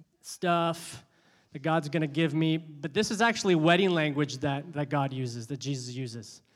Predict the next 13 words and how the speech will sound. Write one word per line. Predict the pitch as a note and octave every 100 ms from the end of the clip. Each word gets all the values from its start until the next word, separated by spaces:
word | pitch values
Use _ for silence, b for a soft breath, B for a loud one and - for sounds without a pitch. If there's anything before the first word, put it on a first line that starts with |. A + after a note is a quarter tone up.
| b b -
It's | C3
Jewish | B2+ G3+ A3+ G3
wedding | E3+ G3 G3+
language, | F3 D#3 D#3 D#3+
and | E3
actually, | F#3 F3+ F#3 E3+ B
he | - F#3+
uses | G#3 B3 A3
this | G#3 A3
to | - G3+
illustrate | G#3 G#3+ - F3+ D#3
his | D#3+
return. | D#3 D#3 F#3+ D#3+